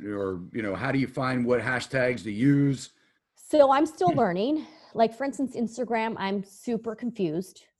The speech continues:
Speaker 2: with, with their hashtags because they want you to, I think they tell you that you should do, like, fifteen to twenty on average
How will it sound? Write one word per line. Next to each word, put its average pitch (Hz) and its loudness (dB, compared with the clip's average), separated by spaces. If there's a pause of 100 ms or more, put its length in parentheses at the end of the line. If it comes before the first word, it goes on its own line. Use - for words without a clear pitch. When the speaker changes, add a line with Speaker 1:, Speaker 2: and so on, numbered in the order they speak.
(140)
Speaker 2:
with, 196 -2 (100)
with 190 -2
their 185 0
hashtags 180 -4
because 202 -6
they 208 2
want 254 -2
you 220 -2
to, 196 0
I 196 -2
think 247 -4
they 233 4
tell 226 0
you 214 0
that 190 2
you 202 -4
should 196 -4
do, 190 2
like, 165 0
fifteen 254 -4
to 202 0
twenty 214 -4
on 175 -4
average 214 0